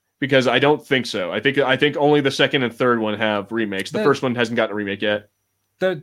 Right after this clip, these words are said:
Speaker 2: there, there is a remake of the first one. There was, uh,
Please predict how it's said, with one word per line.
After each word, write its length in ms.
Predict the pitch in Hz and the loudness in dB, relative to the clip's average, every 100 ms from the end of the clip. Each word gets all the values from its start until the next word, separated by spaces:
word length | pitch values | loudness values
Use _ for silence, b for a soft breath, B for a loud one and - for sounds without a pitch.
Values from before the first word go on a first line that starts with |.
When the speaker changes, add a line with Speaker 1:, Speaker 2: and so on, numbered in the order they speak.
| - | -8
Speaker 2:
there, 80 | 175 | -6
there 220 | 175 180 | -2 -2
is 120 | 170 | -2
a 60 | 135 | -4
remake 340 | 131 120 113 | -6 -8 -10
of 80 | 113 | -14
the 40 | |
first 340 | - 113 107 - | -16 -14 -14 -12
one. 120 | 107 | -12
There 140 | 107 117 | -10 -10
was, 360 | 117 - - _ _ _ _ _ _ _ - | -10 -14 -18 _ _ _ _ _ _ _ -6
uh, 680 | 135 127 123 120 117 117 | -4 -2 -2 -4 -6 -8